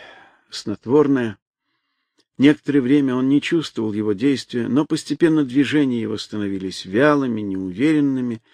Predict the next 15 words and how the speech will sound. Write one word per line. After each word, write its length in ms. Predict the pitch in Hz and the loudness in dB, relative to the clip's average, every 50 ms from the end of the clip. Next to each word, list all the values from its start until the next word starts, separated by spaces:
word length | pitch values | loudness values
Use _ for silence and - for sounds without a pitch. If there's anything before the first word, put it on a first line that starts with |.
| _ _ _ _ _ _ _ _ _ _ _ _ _ _ | _ _ _ _ _ _ _ _ _ _ _ _ _ _
Вскоре 400 | - - - - - 190 180 180 | -8 -6 0 6 8 8 10 10
лапы 360 | 165 156 165 180 170 - 175 | 10 8 6 6 4 2 2
начали 460 | 151 139 135 147 147 - - 143 127 127 | 2 4 4 4 2 0 -2 -6 -4 -4
разъезжаться 1040 | 117 110 113 104 98 101 98 104 101 98 90 90 120 143 127 - - - - - | -4 -4 -4 -6 -6 -8 -10 -8 -8 -8 -4 2 2 2 2 2 -4 -10 -8 -6
в 60 | 101 98 | -6 -6
разные 400 | 98 92 90 82 85 92 92 92 | -6 -8 -8 -8 -8 -8 -8 -8
стороны, 580 | - - - - - 151 170 156 151 151 147 117 | -8 -10 -8 0 0 2 2 2 0 -2 -2 -2
и 120 | - 117 | -2 -2
он 240 | 135 143 127 113 101 | -2 -2 -2 -2 -4
лёг 200 | 98 120 127 - _ | -4 -6 -6 -8 _
на 320 | - 95 98 95 92 85 - _ | -10 -8 -8 -6 -8 -10 -12 _
пол. 240 | - 80 76 73 - _ _ _ _ _ _ _ _ _ _ _ _ _ _ - | -16 -16 -16 -16 -20 _ _ _ _ _ _ _ _ _ _ _ _ _ _ -10
Его 240 | - 98 110 147 170 | -4 0 2 2 2
перенесли 640 | 143 127 107 104 95 92 90 - - - 101 135 147 - | 0 -2 -6 -6 -6 -8 -6 -8 -8 -6 -4 -4 -4 -6
на 280 | - 90 101 117 113 | -6 -6 -6 -6 -6